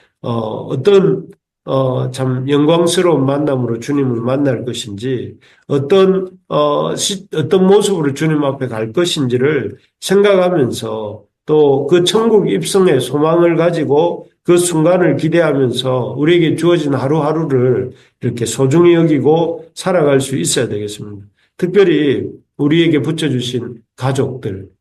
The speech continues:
또 그리고 우리에게 비-, 붙여주신 믿음의 가족들을 힘써 사랑하고 또 그들을, 어, 돌보다가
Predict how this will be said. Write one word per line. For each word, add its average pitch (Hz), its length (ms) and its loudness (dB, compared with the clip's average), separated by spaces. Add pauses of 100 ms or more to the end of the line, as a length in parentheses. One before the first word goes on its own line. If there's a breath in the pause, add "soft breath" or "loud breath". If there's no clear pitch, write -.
(120)
또 131 180 2
그리고 139 360 2
우리에게 139 760 2
비-, 165 220 -2
붙여주신 147 1000 -2
믿음의 156 440 2
가족들을 123 640 -4 (720)
힘써 262 400 2
사랑하고 120 1040 -4 (180)
또 123 380 2
그들을, 151 720 2 (140)
어, 120 240 -4
돌보다가 127 880 2